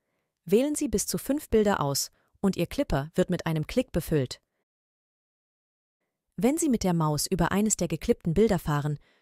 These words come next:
können Sie es entweder als Titelbild festlegen oder löschen. Wenn Sie diese automatische Funktion nicht nutzen möchten,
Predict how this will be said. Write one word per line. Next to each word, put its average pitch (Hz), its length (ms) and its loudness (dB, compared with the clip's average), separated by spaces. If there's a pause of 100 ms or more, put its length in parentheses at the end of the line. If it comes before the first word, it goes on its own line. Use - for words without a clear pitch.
(120)
können 302 280 0
Sie 226 120 -2
es - 120 -2
entweder 196 460 -2
als - 160 -6
Titelbild 214 440 0
festlegen 175 540 -2 (120)
oder 233 240 4
löschen. 151 420 0 (560)
Wenn 185 180 2
Sie 180 140 0
diese 208 260 0
automatische 180 600 -2
Funktion 196 400 -2
nicht 170 220 -2
nutzen - 280 0
möchten, 147 380 -4